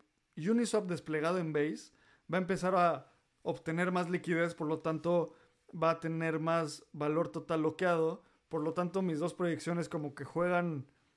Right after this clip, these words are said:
un poco entre sí. Porque mientras crezca el volumen de Uniswap en Base, técnicamente podría Coinbase como externalizar algunos de sus pares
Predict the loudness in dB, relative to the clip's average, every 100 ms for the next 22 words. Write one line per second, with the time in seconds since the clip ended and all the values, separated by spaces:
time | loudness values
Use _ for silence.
0 | _ 0 2 2 0 -2 -2 -6 -2 -2
1 | -2 -10 _ _ _ _ _ -6 -4 -2
2 | -2 -2 -2 0 2 2 2 2 2 2
3 | 2 0 0 0 0 -2 -2 -2 2 2
4 | 0 -8 -20 _ _ _ _ _ 0 2
5 | 0 0 0 0 -2 0 0 4 4 4
6 | 0 _ _ _ 0 2 4 2 2 0
7 | -6 -16 _ _ _ _ _ _ _ -2
8 | 0 0 0 0 2 2 2 2 2 4
9 | 4 2 0 0 -2 -6 0 0 2 -2
10 | -6